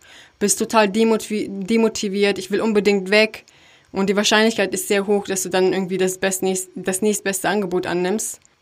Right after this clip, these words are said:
Und die Wahrscheinlichkeit ist dann auch hoch, dass es, ja, da, wo du hingehst, nicht besser wird.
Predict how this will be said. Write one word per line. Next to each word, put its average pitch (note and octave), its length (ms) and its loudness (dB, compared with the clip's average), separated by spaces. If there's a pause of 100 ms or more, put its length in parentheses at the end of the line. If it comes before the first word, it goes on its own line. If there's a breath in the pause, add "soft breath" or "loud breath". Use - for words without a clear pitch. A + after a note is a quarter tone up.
(100)
Und F3+ 880 2 (320 loud breath)
die F#3 100 -4
Wahrscheinlichkeit G3 760 0
ist F3 160 -8
dann F3 120 -8
auch F#3 220 -4 (400)
hoch, A3+ 480 4 (120)
dass G3 240 -2
es, F#3 580 -2 (240)
ja, F#3 340 0 (240)
da, G3+ 180 4
wo G#3+ 80 2
du G3 100 2
hingehst, G#3+ 880 -2 (120)
nicht A3 560 0 (320)
besser G3+ 400 0
wird. - 420 -6